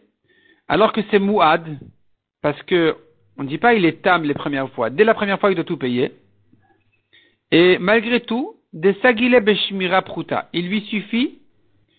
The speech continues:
une ba-, une barrière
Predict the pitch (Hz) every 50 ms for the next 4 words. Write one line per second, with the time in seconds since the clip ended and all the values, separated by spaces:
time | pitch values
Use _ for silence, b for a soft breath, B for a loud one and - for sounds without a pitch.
0 | _ _ _ _ _ _ _ _ _ _ _ _ _ _ _ _ _ _ _ _
1 | _ _ _ _ _ _ _ _ _ _ _ _ _ _ _ _ _ _ _ _
2 | _ _ _ _ - 208 214 196 190 220 208 - - 208 208 208 208 208 202 185
3 | 175 202 190 196 202 214 214 208 175